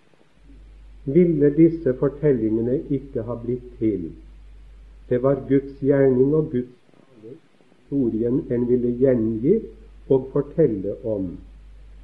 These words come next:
Dette syn på historien finnes sammenfattet for eksempel i femte Mosebok seksogtyve fem til ni.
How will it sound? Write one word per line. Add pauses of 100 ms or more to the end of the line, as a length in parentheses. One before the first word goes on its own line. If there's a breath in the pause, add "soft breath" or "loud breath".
(200)
Dette
syn
på
historien
finnes
sammenfattet
for
eksempel
i
femte
Mosebok
seksogtyve
fem
til
ni.